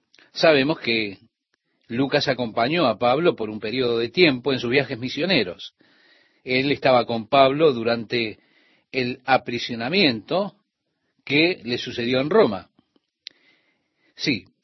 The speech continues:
Lucas era un cuidadoso historiador. Era del pueblo gentil, vale decir, no pertenecía al pueblo judío. Por tanto, tenemos el único gentil que escribió un libro del Nuevo Testamento.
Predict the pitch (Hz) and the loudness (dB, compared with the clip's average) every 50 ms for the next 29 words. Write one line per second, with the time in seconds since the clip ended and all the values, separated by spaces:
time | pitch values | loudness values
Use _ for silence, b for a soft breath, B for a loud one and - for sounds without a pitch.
0 | _ - 160 196 202 - 175 143 151 151 156 151 139 131 - _ - - 165 185 | _ 0 0 2 4 4 4 6 6 4 4 4 2 -2 -8 _ -10 -2 0 0
1 | 175 139 113 107 120 135 123 - - 131 120 113 - - 135 123 113 101 92 90 | 2 2 2 0 0 -2 -2 -4 -6 -6 -6 -6 -6 -6 -8 -6 -6 -8 -10 -12
2 | - - _ _ _ _ _ _ _ _ _ _ _ _ _ _ _ _ _ - | -16 -20 _ _ _ _ _ _ _ _ _ _ _ _ _ _ _ _ _ -6
3 | 135 127 135 151 170 190 - _ _ _ _ _ _ _ _ _ _ _ _ _ | -2 2 4 4 4 4 2 _ _ _ _ _ _ _ _ _ _ _ _ _
4 | _ 123 127 113 101 113 127 131 131 127 - 135 143 143 185 156 107 87 - _ | _ -2 -2 -2 -2 -2 -2 -2 -2 0 -2 -2 -2 0 0 0 0 -2 -8 _
5 | _ _ - 113 117 123 135 131 123 120 113 113 - - 107 95 104 113 139 143 | _ _ -18 -12 -2 2 2 2 4 2 -2 -4 -4 -8 -8 -8 -6 -4 -2 0
6 | 127 151 151 147 135 151 143 135 120 - 147 135 113 117 123 123 b b b b | 2 2 0 0 0 -4 -4 -4 -4 -4 -4 -2 -2 -2 -4 -4 b b b b
7 | b b 117 113 104 120 120 117 117 101 135 170 165 127 101 87 - _ _ _ | b b -6 -4 -2 -2 0 0 -2 -2 0 2 2 2 2 -2 -8 _ _ _
8 | _ _ _ _ _ _ _ _ _ _ _ _ _ _ _ _ _ _ _ _ | _ _ _ _ _ _ _ _ _ _ _ _ _ _ _ _ _ _ _ _
9 | _ - - 160 151 190 196 190 185 208 175 170 156 151 156 156 123 127 143 190 | _ 2 2 4 6 6 4 6 4 2 4 4 4 4 4 2 2 2 2 2
10 | 226 214 196 - 151 127 - - 127 123 120 113 - 180 190 202 208 101 - - | 2 0 0 0 0 -2 0 0 -2 -2 -2 -4 -2 -2 0 0 -2 -4 -6 -4
11 | 139 143 151 - - - 151 - - - - 131 135 143 160 160 156 - 131 127 | -2 -2 -2 -2 0 -2 -2 -2 -4 -12 -6 -4 -2 0 2 2 2 2 0 -4
12 | 127 127 127 143 170 196 202 190 196 214 240 247 - _ _ _ _ _ _ _ | -4 -2 0 0 0 2 2 4 2 2 2 -2 -6 _ _ _ _ _ _ _
13 | _ _ _ _ _ - 110 113 131 123 123 147 160 151 131 - 123 - 123 113 | _ _ _ _ _ -16 -4 0 0 0 2 2 2 2 2 0 -4 -4 -4 -6
14 | 107 92 87 85 - _ - - | -6 -8 -14 -16 -20 _ -20 -20